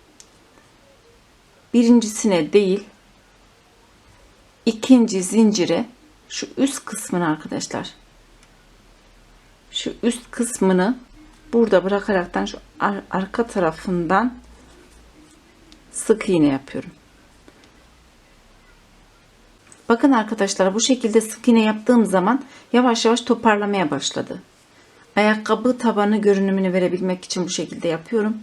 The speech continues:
Bu şekilde başa kadar gelelim. Ondan sonra devam edeceğim. Evet, evet arkadaşlar, tamamını sık iğne ile yaptım. Üç tane zincir çekiyorum.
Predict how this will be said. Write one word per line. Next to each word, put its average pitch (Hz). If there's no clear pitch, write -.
Bu 269
şekilde 190
başa 226
kadar 190
gelelim. 214
Ondan 196
sonra 196
devam 180
edeceğim. -
Evet, 214
evet 226
arkadaşlar, 190
tamamını 202
sık -
iğne 202
ile 180
yaptım. 185
Üç -
tane 214
zincir 208
çekiyorum. 208